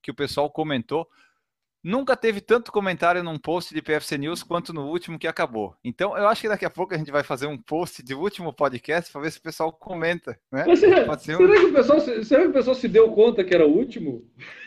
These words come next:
Speaker 2: <laughs>
Speaker 1: Será que eles acreditaram? Porque, ó, é, era o último. Foi o último mesmo, de fato. Ó,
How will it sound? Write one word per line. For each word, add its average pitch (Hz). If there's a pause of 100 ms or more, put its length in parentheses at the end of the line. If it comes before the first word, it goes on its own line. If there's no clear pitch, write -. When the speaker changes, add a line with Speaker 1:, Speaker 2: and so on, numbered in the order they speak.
(220)
Speaker 2:
<laughs> 285
Speaker 1:
Será 160
que 214
eles 185
acreditaram? 165
Porque, 120
ó, 110
é, 104
era 127
o 220
último. 269
Foi 120
o 127
último 120
mesmo, 170
de 113
fato. - (460)
Ó, 110